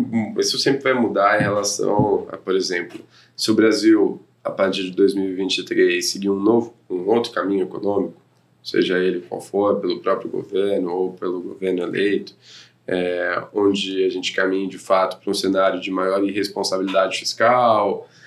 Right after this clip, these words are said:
é, menor atenção às reformas que são importantes pro, pro país, é, aí a gente pode ter um juros de equilíbrio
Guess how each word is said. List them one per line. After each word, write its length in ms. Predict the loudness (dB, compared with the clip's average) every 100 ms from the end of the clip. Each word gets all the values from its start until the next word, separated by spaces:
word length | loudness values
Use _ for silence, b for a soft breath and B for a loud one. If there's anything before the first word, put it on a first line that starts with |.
| B -4
é, 260 | 0 0 2
menor 320 | 4 2 0
atenção 480 | 0 0 2 0 0
às 140 | -4
reformas 500 | -8 -6 -6 -4 -4
que 80 | -4
são 200 | -2 -2
importantes 580 | -2 -6 -2 0 0 -4
pro, 380 | 0 0 0 -4
pro 120 | -8 -4
país, 720 | -2 4 4 4 2 -2 b b b _
é, 420 | 2 4 4 2 -4 -8 0
aí 180 | 2 4
a 40 |
gente 200 | 2 0
pode 280 | 2 0 2
ter 120 | 2
um 80 | 2
juros 260 | 2 -2 -4
de 120 | -4
equilíbrio 680 | -4 -4 -4 -2 -2 -2